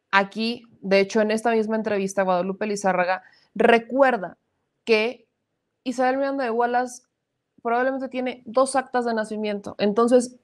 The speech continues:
lo más probable y el escenario al que nos estamos enfrentando, que es lo que estamos investigando y por eso no hemos dado mayor avance a esto,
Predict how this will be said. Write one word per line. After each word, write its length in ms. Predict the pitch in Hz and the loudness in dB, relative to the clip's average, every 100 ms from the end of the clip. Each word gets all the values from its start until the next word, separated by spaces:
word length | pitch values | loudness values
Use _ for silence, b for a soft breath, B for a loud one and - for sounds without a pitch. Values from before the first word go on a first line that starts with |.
| _ _ | _ _
lo 360 | - 240 247 247 | 2 8 8 8
más 360 | 247 269 311 320 | 4 4 4 2
probable 340 | 302 277 277 | 2 2 2
y 60 | 254 | -2
el 100 | 233 | -4
escenario 340 | 233 233 240 | -6 -6 -6
al 80 | 240 | -6
que 80 | 226 | -8
nos 140 | 202 | -8
estamos 260 | 208 220 220 | -6 -6 -6
enfrentando, 600 | 202 190 196 202 214 - b b - | -4 -4 -2 -2 -4 -8 b b 4
que 140 | 254 | 4
es 100 | 254 | 4
lo 120 | 269 262 | 0 -4
que 60 | |
estamos 480 | 247 233 226 233 - | -6 -4 -4 -6 -8
investigando 680 | 262 285 277 277 226 196 196 | -6 -2 -2 -4 -4 -4 -4
y 60 | 196 | -4
por 180 | 190 | -4
eso 180 | 196 214 | -4 -6
no 140 | 208 208 | -4 -4
hemos 220 | 208 202 | -4 -2
dado 160 | 202 | -2
mayor 280 | 196 185 202 | -2 0 0
avance 460 | 208 202 185 190 185 | 0 -2 -4 -6 -8
a 140 | 175 | -8
esto, 320 | 185 180 180 | -8 -14 -14